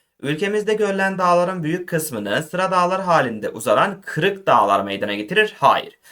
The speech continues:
Türkiye'de en fazla kırık dağlar değil, kıvrım dağlar vardır arkadaşlar. Üç numara yanlış. Kırık dağlar daha çok Ege bölgesinde, bir de Akdeniz'de, Hatay'da vardır.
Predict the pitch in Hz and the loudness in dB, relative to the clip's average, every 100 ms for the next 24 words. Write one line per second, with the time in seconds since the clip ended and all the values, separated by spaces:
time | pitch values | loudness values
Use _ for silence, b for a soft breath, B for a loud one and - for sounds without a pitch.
0 | b - 208 175 131 151 190 190 139 107 | b -6 -4 -2 0 2 2 2 0 0
1 | 107 160 170 135 101 98 101 143 208 226 | -2 -2 0 0 2 0 0 0 0 -2
2 | - _ _ - 170 170 165 202 147 117 | -12 _ _ -4 -2 0 0 0 2 2
3 | 101 95 92 101 92 95 92 95 101 98 | 2 0 -2 -4 -2 0 -2 -2 -4 0
4 | 175 185 170 - 110 151 208 151 - - | 0 -2 -4 -8 -2 2 4 4 0 -10
5 | - b b - 214 214 156 110 98 98 | -20 b b -2 -2 2 2 4 2 2
6 | 175 127 220 220 - 175 156 110 98 101 | 2 2 -2 -4 0 2 2 0 -2 -6
7 | - 135 180 120 - 156 165 - 113 117 | -8 -6 -4 -2 2 2 2 -2 -8 -6
8 | 127 214 - - 120 98 98 92 87 143 | -6 -2 -2 0 0 -2 -4 -6 0 4
9 | 175 | 4